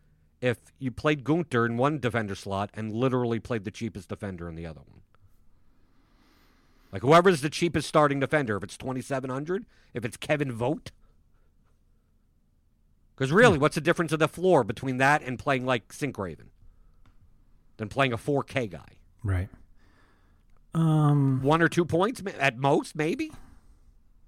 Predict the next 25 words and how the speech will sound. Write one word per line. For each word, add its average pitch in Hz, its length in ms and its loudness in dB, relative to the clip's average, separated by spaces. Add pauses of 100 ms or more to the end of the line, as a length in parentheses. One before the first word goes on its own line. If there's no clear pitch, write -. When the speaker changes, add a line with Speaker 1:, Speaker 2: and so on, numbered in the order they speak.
(1080)
Speaker 1:
I'm 170 80 2
not 247 160 4
saying 247 140 4
you 220 100 2
should 147 180 -2
do 220 220 8
it. 170 40 6
I'm 156 100 2
just 143 140 -6
saying 170 200 2
Speaker 2:
Yeah. 110 100 2
Speaker 1:
that 101 120 -2
it, - 140 -8
it, 160 220 -8
I 127 120 2
don't 165 200 -2
think 151 160 -2
it's 143 120 -8
crazy. 226 480 -2 (240)
Speaker 2:
I 165 100 4
get 92 220 0
it. 85 160 -6 (380)
I 120 120 -2
get 80 180 -8
it. 82 120 -18